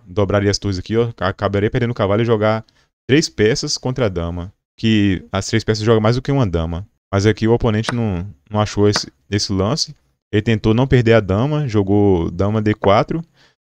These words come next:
O Capablanca joga torre B três cheque.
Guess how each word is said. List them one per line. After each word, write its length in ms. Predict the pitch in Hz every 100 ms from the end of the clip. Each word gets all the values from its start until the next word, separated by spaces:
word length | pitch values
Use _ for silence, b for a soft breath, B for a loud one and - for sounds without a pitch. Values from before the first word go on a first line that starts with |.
| -
O 80 | 120
Capablanca 600 | 117 117 101 98 98 101
joga 320 | 92 92 92
torre 240 | - 98
B 160 | 101 98
três 240 | 95 92
cheque. 500 | - 101 104 131 139